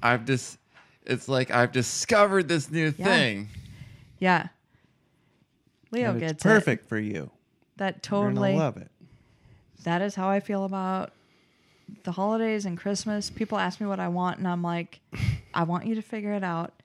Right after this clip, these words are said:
Speaker 2: because I think really hard about what I'm gonna get you." And it stresses me out to think about what I want. I want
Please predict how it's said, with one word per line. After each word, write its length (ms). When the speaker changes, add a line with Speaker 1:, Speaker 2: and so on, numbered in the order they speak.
Speaker 2:
because 260
I 120
think 280
really 200
hard 260
about 340
what 280
I'm 140
gonna 200
get 240
you." 260
And 420
it 140
stresses 400
me 120
out 160
to 80
think 200
about 240
what 120
I 120
want. 300
I 60
want 340